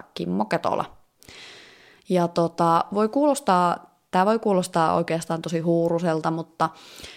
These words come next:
mä oon käsitellyt siis tätä aihetta ja vähän tutkinut ja pohtinut ja kirjoittanut juttuja tähän liittyen jo aiemmin. Ja koska tota, nyt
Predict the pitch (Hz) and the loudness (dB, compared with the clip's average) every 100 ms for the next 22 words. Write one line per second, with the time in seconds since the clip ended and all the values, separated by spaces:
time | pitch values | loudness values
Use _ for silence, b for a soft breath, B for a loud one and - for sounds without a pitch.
0 | - 175 175 190 254 202 180 - 160 - | -6 -4 0 2 2 4 2 -2 -6 -2
1 | 165 175 175 165 - 160 - 170 170 170 | 0 2 0 -2 0 -2 0 0 0 0
2 | 170 170 - 170 165 165 165 165 - 165 | -2 -4 -4 -4 -2 -2 0 -2 -2 -6
3 | 165 165 - - 170 170 170 165 165 185 | -2 -2 -2 -2 0 0 -2 -4 -4 -4
4 | - 165 165 160 165 170 165 - 165 160 | -4 -4 -2 -4 0 2 0 -2 -4 -2
5 | 160 - 185 233 262 294 294 180 165 165 | -2 0 2 2 2 0 -2 -2 -2 -2
6 | 156 170 160 - 165 160 170 170 | -6 -4 -4 -2 0 0 -2 -4